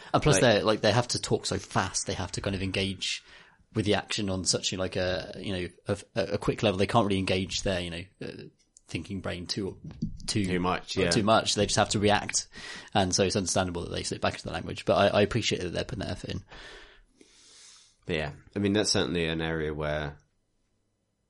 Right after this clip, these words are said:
Speaker 2: I think misconceptions can set in about how complicated something is.
Speaker 1: Hmm.
Speaker 2: 'Cause as soon as you hear it described in jargon terms, you assume there's a reason for that jargon beyond convenience, that there's some complexity concealed by it. And actually, often there isn't.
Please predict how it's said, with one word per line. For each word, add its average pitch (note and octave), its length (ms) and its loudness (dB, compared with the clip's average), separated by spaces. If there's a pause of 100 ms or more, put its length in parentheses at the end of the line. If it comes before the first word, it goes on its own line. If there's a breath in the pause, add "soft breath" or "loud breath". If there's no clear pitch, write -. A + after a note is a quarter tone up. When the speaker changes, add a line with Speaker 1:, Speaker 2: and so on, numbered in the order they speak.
(400)
Speaker 2:
I F2+ 60 -8
think - 340 -4 (180)
misconceptions F#2+ 920 -2
can F#2+ 120 -4
set - 240 -2
in F2+ 160 -2
about E2+ 280 -2
how E2 180 -2
complicated G2 560 -4
something G#2 260 0
is. A#2 240 -2 (180)
Speaker 1:
Hmm. F#2 160 -2 (340 soft breath)
Speaker 2:
'Cause G2+ 120 2
as - 80 0
soon A#2 160 2
as G#2+ 140 -2
you G2 240 -4
hear G#2 220 4
it - 100 0
described F2 320 -2
in D#2+ 80 -4
jargon F2+ 440 0
terms, D2+ 380 -6
you E2+ 80 -4
assume G2 280 -2
there's F2 120 -2
a E2 80 -4
reason F#2 380 -4
for G2+ 100 -2
that F2+ 140 2
jargon G2+ 440 2
beyond E2+ 300 -2
convenience, E2+ 560 -2 (320 loud breath)
that - 80 -6
there's - 140 -2
some F#2 160 -2
complexity E2 680 -4 (140)
concealed E2+ 400 -2
by G2 160 4
it. - 120 -2 (260 loud breath)
And A2 100 2
actually, G2 240 2
often F2+ 220 0
there C#2+ 100 -2
isn't. E2+ 240 -4